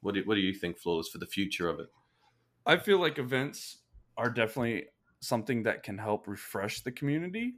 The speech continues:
Speaker 1: Yep.
Speaker 2: from just doing the basic, mundane, hardcore stuff. It kind of breaks everything up. You need a break from leveling your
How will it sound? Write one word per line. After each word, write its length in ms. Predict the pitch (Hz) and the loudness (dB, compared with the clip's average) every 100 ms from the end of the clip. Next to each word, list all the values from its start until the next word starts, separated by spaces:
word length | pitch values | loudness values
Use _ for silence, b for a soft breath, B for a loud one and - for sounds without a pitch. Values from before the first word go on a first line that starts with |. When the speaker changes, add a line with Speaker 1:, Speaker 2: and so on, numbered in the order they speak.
| - | -2
Speaker 1:
Yep. 300 | 95 - - | -2 -2 -6
Speaker 2:
from 520 | - 135 135 135 131 | 0 2 4 2 0
just 200 | 123 - | -4 -2
doing 220 | 131 131 | 0 2
the 80 | 117 | 0
basic, 520 | 120 120 123 131 - | 0 0 -2 -6 -8
mundane, 560 | 110 113 113 113 113 107 | -6 -2 2 2 0 -4
hardcore 680 | 110 110 107 - 107 107 101 | -2 -2 -2 0 4 4 2
stuff. 340 | - 101 101 | -2 -2 -2
It 160 | 98 - | -6 -2
kind 160 | 110 | 0
of 100 | 101 | 0
breaks 260 | 110 110 107 | 2 2 2
everything 320 | 110 110 113 | -2 -2 -4
up. 140 | 107 107 | -4 -4
You 80 | |
need 140 | 107 104 | -4 -6
a 40 | |
break 420 | 95 110 107 110 | -2 2 2 0
from 380 | - 104 104 104 b b b _ | -2 0 0 -2 b b b _
leveling 520 | 104 117 113 110 110 | 6 8 8 6 4
your 180 | 107 104 | 4 0